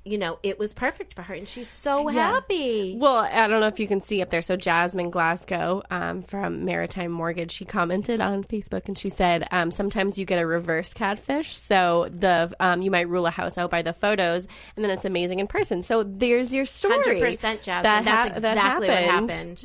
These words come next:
Speaker 2: Yeah.
Speaker 1: Yep.
Speaker 2: That's awesome.
Speaker 1: I'm trying to think of anything. So, um, it was, it was a good year. I love my clients, so I don't have, I don't have any complaints about, um, I, I lucked out. I really, I'm,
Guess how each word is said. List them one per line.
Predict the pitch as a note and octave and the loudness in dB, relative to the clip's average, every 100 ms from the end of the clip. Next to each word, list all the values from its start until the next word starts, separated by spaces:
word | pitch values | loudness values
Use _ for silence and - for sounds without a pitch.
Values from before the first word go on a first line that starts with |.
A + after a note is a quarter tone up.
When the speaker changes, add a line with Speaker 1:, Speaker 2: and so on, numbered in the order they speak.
| G3+ | 0
Speaker 2:
Yeah. | G3+ E3 F3+ - - - | 2 2 -4 -12 -20 -12
Speaker 1:
Yep. | A3+ G#3 - - | -4 -4 -4 -4
Speaker 2:
That's | G#3+ F#3 | -4 -2
awesome. | E3+ D3+ F#3 F#3+ - - - - - - | -4 -4 -6 -8 -14 -20 -20 -20 -20 -20
Speaker 1:
I'm | - G#3+ G#3 | -10 -8 -8
trying | G3+ A3+ B3+ | -10 -8 -8
to | |
think | C#4+ E4+ | -10 -12
of | B3+ G#3+ - | -12 -12 -12
anything. | - A3+ A#3+ A#3 G#3 - | -10 -8 -10 -10 -12 -12
So, | - B3+ A#3 G#3+ - - | 0 2 2 0 -2 -8
um, | G#3 G3+ - | -6 -6 -8
it | A#3 A3+ | -6 -4
was, | A3 A#3 A#3 - | 0 0 -2 -4
it | A#3+ A#3 | -2 0
was | A#3+ | -2
a | A3+ | -4
good | - A#3 A#3+ | -4 -4 -4
year. | B3+ - | -6 -4
I | A#3+ | -6
love | A#3 A3+ A#3 | -6 -10 -10
my | A#3 | -14
clients, | A3+ A#3 A#3 A#3+ - | -14 -14 -14 -14 -14
so | - G3 - G3 | -8 -6 -4 -4
I | G3 | -4
don't | G#3 - | -6 -10
have, | G3 G3 F#3 F#3 - - - - - - | -4 -2 -2 -6 -20 -20 -20 -20 -16 -2
I | G#3 | 0
don't | A3+ - | 0 -2
have | G#3+ F#3 - | -4 -4 -4
any | G3 G3 G3 - | -2 -2 -6 -8
complaints | A3+ G3+ - G3 G3 - - | -10 -8 -8 -8 -8 -10 -6
about, | F#3+ F3+ E3+ E3 E3 - - - - - | -4 0 0 -2 -4 -12 -20 -20 -20 -8
um, | E3+ D#3+ D#3+ F3 - _ - - | -8 -8 -10 -16 -18 _ -20 -8
I, | G3+ G3+ - | -4 -4 -4
I | G#3+ | -4
lucked | A3 A#3+ - | -4 -6 -6
out. | G#3 D#4 G3 - | -6 -4 -6 -6
I | F#3+ | -6
really, | G3 F#3+ G#3+ A3 G#3+ - | -6 -2 0 2 0 0
I'm, | G#3+ | -4